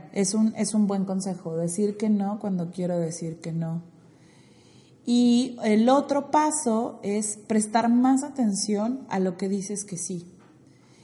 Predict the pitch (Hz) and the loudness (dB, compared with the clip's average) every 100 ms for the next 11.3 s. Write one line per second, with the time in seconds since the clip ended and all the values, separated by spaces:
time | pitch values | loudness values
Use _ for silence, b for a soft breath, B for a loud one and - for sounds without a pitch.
0 | b b b b - 226 226 247 247 277 | b b b b -2 2 2 2 2 0
1 | 262 233 233 214 220 220 214 220 208 175 | -2 0 0 2 2 0 -2 0 2 0
2 | 165 B B B - 226 233 277 285 262 | -4 B B B -2 2 2 2 2 2
3 | 196 202 208 226 220 185 185 190 196 269 | 0 0 0 0 2 0 0 0 0 -2
4 | - - - 180 180 180 190 196 202 190 | -8 -14 -4 0 2 4 4 2 2 -4
5 | 175 190 185 180 180 170 175 185 170 185 | -6 -2 -2 -2 0 0 0 -2 -2 0
6 | 175 165 - 170 - 170 - 180 - - | 0 0 -2 -6 -6 -6 -4 -4 -6 -20
7 | - B B B B _ - - 202 190 | -20 B B B B _ -20 -8 -4 -2
8 | 196 190 202 202 226 226 254 269 - 233 | -2 0 2 2 4 4 2 0 -2 -2
9 | 202 190 - 214 208 208 - 190 - - | 0 -4 -4 0 2 0 -2 -4 -4 -12
10 | B B B B - 202 214 214 226 220 | B B B B -2 2 4 4 4 2
11 | 208 190 160 | 2 -2 -4